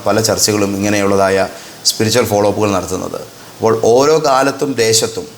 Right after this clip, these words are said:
ദൈവവചനത്തിൻ്റെ ഉപദേശ സത്യങ്ങൾക്ക് മാറ്റമില്ല എങ്കിലും ബൈബിളിൻ്റെ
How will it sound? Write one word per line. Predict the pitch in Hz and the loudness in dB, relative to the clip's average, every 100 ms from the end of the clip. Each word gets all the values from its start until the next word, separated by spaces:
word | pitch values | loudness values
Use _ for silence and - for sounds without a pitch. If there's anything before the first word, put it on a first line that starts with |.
| - - - - 110 | -20 -20 -20 -4 0
ദൈവവചനത്തിൻ്റെ | 135 147 156 156 151 147 131 | 2 4 4 2 0 0 0
ഉപദേശ | 131 147 143 - | 2 2 2 0
സത്യങ്ങൾക്ക് | 120 131 131 123 120 110 | -2 -2 -2 -2 0 0
മാറ്റമില്ല | 104 110 135 110 101 110 107 | 0 0 0 0 2 2 0
എങ്കിലും | 95 90 - - - - - 98 | -2 -4 -8 -12 -20 -20 -10 -2
ബൈബിളിൻ്റെ | 107 127 139 139 | 0 2 2 2